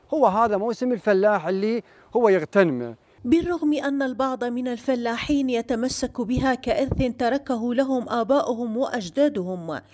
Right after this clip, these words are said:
Speaker 2: إلا أن العشرات منهم تركها لقلة أجورها ومحدودية وقتها ولارتفاع نسبة الخطورة بها، التي أودت بحياة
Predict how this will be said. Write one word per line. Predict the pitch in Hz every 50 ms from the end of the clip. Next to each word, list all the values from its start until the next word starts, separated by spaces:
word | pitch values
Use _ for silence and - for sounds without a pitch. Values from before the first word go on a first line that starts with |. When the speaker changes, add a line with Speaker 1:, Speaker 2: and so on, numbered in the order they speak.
| - - - - - 226 -
Speaker 2:
إلا | 202 202 180 170 - -
أن | 233 233 240
العشرات | 226 202 202 190 202 214 - - 226 220 240 254 254 - 247
منهم | 226 233 269 269 254 254 254 226
تركها | 240 240 233 233 277 285 285 285 254 247 247 247
لقلة | 233 226 - - - 311 285 277 269 262 -
أجورها | 262 208 214 240 185 262 294 311 285 240 220 220 226 254 302 302 - - - - - - -
ومحدودية | - 214 240 247 254 254 254 269 269 - - 233 285 294 294 294 311 359 370 - - 285
وقتها | 240 233 247 247 - - 254 226 233 277 294 320
ولارتفاع | 311 269 190 147 90 90 - - - 220 - - 277 254 214 240
نسبة | 233 254 294 294 - - 269 269 269
الخطورة | 262 240 - - - - - 277 320 349 349 320 330
بها، | - - 180 190 190 175 127 - - - - - - - - - - -
التي | 170 180 190 185 - 254 -
أودت | 240 262 262 - 254 254 - - -
بحياة | 277 294 - - 302 277 285 294 294 294